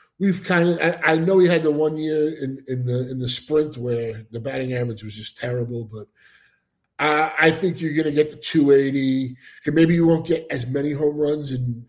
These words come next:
different ballpark, but I, I still think he's gonna be a, a productive player. And the thing with Eloy is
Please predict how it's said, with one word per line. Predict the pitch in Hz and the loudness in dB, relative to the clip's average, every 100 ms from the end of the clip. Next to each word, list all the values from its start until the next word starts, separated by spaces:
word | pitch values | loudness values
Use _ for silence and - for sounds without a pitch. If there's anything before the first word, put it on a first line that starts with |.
| - | -12
different | 139 - 123 127 | -10 -8 -8 -6
ballpark, | 131 127 151 143 - | -6 -4 -4 -4 -6
but | 135 151 156 | -2 -2 0
I, | |
I | 175 | 2
still | 214 175 | 4 4
think | 147 | 4
he's | 143 | 0
gonna | 135 139 | 0 -2
be | 131 127 | 0 -2
a, | 127 - 123 | -2 -6 -8
a | |
productive | 123 131 123 139 - 117 - | -8 -8 -4 -4 -6 -12 -12
player. | - 120 123 113 - - - - - _ _ | -6 -4 -2 -4 -8 -20 -20 -20 -20 _ _
And | 156 156 156 156 156 147 | -2 0 2 0 -2 -6
the | 139 156 | -6 0
thing | 214 208 | 2 4
with | 170 - | 4 2
Eloy | 165 185 190 190 196 196 190 - - | 0 2 6 6 4 2 -2 -8 -10
is | 147 143 143 143 143 139 139 127 - | -2 2 4 4 2 -2 -6 -8 -10